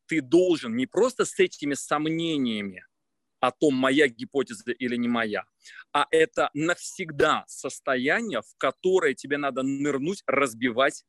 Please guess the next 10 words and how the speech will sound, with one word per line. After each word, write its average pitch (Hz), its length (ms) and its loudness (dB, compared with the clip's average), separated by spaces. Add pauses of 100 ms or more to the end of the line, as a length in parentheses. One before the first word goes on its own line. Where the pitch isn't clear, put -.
колени. 131 540 0 (1400)
Итак, 170 280 0
внимание, 156 500 2
никогда 143 840 4
не 123 140 -4
будет 117 280 -6
гарантии, 123 640 -2
что - 220 -6
твоя 131 200 0
гипотеза 156 540 -6